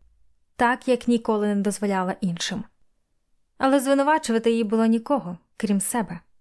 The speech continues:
Вона просто піддалася моменту, чарам ночі з красивим чоловіком, який точно знав, що хоче почути жінка.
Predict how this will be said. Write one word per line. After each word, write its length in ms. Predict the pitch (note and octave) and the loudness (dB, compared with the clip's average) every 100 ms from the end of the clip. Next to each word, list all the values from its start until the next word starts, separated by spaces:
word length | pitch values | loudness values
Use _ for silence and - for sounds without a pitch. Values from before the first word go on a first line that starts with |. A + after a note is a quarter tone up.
| _ _ _ _ _ D#4+ | _ _ _ _ _ 0
Вона 220 | D#4+ D#4+ | 2 4
просто 380 | E4 D#4+ - G#3+ | 2 0 0 0
піддалася 600 | A#3 G3 A3+ A3+ A3+ G3+ | 0 0 2 0 0 0
моменту, 560 | A3+ A3+ E3 - F#3+ - _ _ _ | 2 0 -2 -4 -6 -8 _ _ _
чарам 420 | - A#3 A3 A3 B3 | 0 4 6 6 6
ночі 300 | C4 A3 G3+ | 4 2 -4
з 80 | |
красивим 480 | - G#3 - G#3 G3 | 0 0 2 0 0
чоловіком, 720 | - G#3 G#3 B3 C4 G#3+ G3+ - _ _ _ _ | 0 0 0 0 0 0 -2 -4 _ _ _ _
який 360 | C#4+ D4 C4+ B3+ | 2 4 4 4
точно 460 | C#4 C#4+ - G#3 | 2 2 2 0
знав, 360 | G3 G#3+ A3+ A3+ - - | 2 2 2 0 -8 -18
що 280 | - C4 | -4 -2
хоче 340 | - G3+ G3 G#3+ | 0 0 0 -4
почути 460 | G#3+ - F#3+ - | -4 -4 -4 -4
жінка. 460 | E3+ F3 E3 - | -4 -4 -6 -8